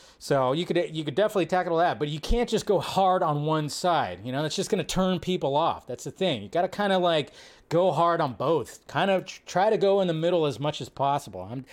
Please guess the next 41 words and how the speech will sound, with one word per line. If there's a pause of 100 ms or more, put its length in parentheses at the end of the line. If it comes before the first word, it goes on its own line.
(240)
that's
just
a
suggestion
that
I
would
kinda,
like,
say
when
it
comes
to
that.
So (1500)
I
don't
know.
That's
just
me,
but,
um, (560)
evil
Greta
Thunberg.
See,
there
you
go.
I'm
just
saying,
just
have
a
character
like
that
because,